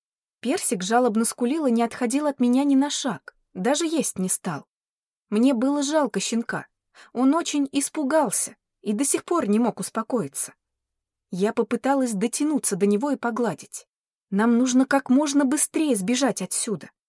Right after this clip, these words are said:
Находиться в его квартире после вчерашнего стало опасно. В этот момент я услышала, как открывается дверь, и тут же раздался грохот.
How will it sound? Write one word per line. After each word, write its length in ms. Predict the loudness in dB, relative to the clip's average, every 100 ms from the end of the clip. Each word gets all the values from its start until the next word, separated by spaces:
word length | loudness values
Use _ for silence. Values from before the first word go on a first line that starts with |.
| _ _ -6
Находиться 580 | 0 2 2 2 0
в 60 | 0
его 240 | 0 0
квартире 500 | 0 -2 -2 0 0
после 320 | 0 -2 -2 -4
вчерашнего 640 | -4 -4 -2 -2 0 0
стало 400 | 0 -2 -2 -2
опасно. 520 | -2 -4 -4 -8 -10 _ _ _ _ _ _ _ _ _ _ -6
В 80 | -2
этот 240 | 0 0
момент 380 | 0 2 2 0
я 160 | 0 2
услышала, 520 | 0 -2 -2 0 0
как 240 | -2 -4
открывается 600 | -6 -4 0 0 0 -2
дверь, 400 | -4 -4 -6 -8 _ _ _ -12
и 100 | -10
тут 300 | -6 -4 -2
же 140 | -2
раздался 500 | -2 -2 -4 -2 -4
грохот. 560 | -2 -4 -6 -10 -20